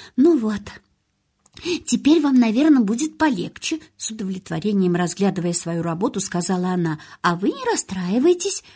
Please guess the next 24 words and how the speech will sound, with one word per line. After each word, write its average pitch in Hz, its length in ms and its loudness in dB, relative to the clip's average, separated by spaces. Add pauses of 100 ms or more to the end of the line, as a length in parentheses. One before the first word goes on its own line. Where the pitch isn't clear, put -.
поглядела 254 520 -4
она 247 180 2
на 247 100 2
соседнюю 254 640 0
клумбу, 254 460 0 (180)
«сейчас - 520 0
вами 320 300 -4 (100)
тоже 185 400 -2
займусь». 285 680 2 (460)
Она 269 240 2
переходила 214 640 -4
от 196 100 -6
клумбы 208 500 0
к - 140 -14
клумбе 320 380 2
и 220 40 -4
каждый 196 340 -2
раз 311 260 2
с - 60 0
радостью 214 420 -2
оглядывала 190 460 -4
результаты 175 600 -4
своего 175 420 0
труда. 180 520 -6